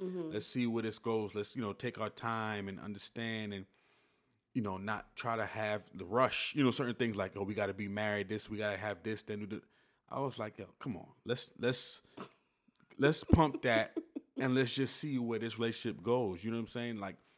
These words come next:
Speaker 2: I don't feel it's time wasted. It's, you know, every relationship y-, you gain, you, you learn, you understand knowledge, and if it doesn't work out, hey, that's just how, you know, it goes. But you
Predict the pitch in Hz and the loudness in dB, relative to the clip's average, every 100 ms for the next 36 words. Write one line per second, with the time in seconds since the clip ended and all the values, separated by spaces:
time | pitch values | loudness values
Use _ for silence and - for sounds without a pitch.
0 | - - 113 147 135 117 127 110 98 - | -20 6 8 8 6 2 2 2 2 -2
1 | - 95 90 87 87 - 104 - _ _ | -4 -4 -4 -4 -6 -4 -6 -6 _ _
2 | _ _ _ _ - - - 139 101 104 | _ _ _ _ -6 -6 -2 -2 -4 -8
3 | _ 123 123 120 117 120 - 113 - _ | _ -4 -2 0 0 0 -2 -2 -4 _
4 | _ _ _ 71 - - 107 107 90 110 | _ _ _ -20 -16 -10 -6 -4 -4 -2
5 | 147 143 98 85 98 92 110 101 117 127 | -2 -2 -6 -10 -10 -4 -4 -2 -2 -2
6 | 104 107 110 117 110 117 127 113 104 101 | -4 -6 -8 -6 -4 -4 -2 -4 -4 -6
7 | - _ _ _ - 101 117 120 113 113 | -8 _ _ _ -10 -6 -4 -4 -4 -4
8 | 113 120 127 139 - 127 - 101 - 90 | -2 -2 -4 -6 -10 -14 -8 -8 -8 -12
9 | - 101 98 92 - 110 92 90 113 117 | -8 -6 -6 -6 -6 -4 -4 -4 0 2
10 | 104 87 98 - 107 | 0 -2 -6 -6 -12